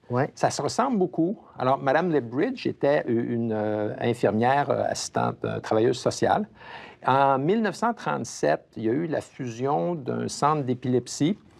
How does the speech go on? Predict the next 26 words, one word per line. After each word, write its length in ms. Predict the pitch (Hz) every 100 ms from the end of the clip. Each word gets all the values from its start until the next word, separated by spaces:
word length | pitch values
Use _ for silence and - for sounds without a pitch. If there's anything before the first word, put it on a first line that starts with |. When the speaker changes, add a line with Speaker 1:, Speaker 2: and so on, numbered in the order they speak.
| - - -
Speaker 2:
euh, 520 | 107 113 110 113 113 113
de 120 | 110
l'hôpital 340 | 110 - 117
Victoria, 760 | 107 - 117 110 127 156 196 190
d'un 260 | - 110
centre 260 | 104 131 127
d'ergothérapie 960 | 120 98 120 113 101 101 - 147 180 - - - -
et 240 | 139 151
d'un, 460 | 143 123 123 123 123
d'un 400 | 117 120 117 113
centre 320 | 107 165 185
de 60 | 147
réadaptation 800 | 123 131 127 - 117 113 - 202
qui 100 | -
était 220 | - 139
plutôt 240 | - 190
associé, 420 | 196 - - - 214
en 80 |
fait, 340 | - - 170 -
au 220 | 120 120
bureau 380 | 113 131 131 175
de 80 | 131
l'emploi 500 | 107 98 127 143 160
dans 200 | 113 107
le 100 | 110
domaine 420 | 110 131 147